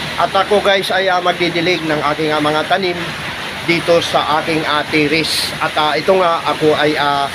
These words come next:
natutuwa na palagi na tinitingnan ang aking, ah, mga tanim kasi may asinso ito mga kaidol, no? Ang aking mga pinya, dati-rati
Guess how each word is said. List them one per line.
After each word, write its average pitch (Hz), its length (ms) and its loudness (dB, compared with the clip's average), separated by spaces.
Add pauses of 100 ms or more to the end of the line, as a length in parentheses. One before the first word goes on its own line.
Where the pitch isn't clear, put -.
(420)
natutuwa 208 560 4 (800)
na 156 320 0
palagi 165 480 2
na 147 320 0
tinitingnan 180 560 0
ang 170 240 0
aking, 165 160 0
ah, 160 80 2
mga 160 320 0
tanim 156 320 0
kasi 143 320 -2 (480)
may 165 160 2
asinso 151 480 -2
ito 151 160 2
mga 139 240 0
kaidol, 143 400 0
no? 139 160 2 (160)
Ang 135 160 0
aking 151 160 2
mga 151 240 2
pinya, 208 480 4 (480)
dati-rati 160 720 0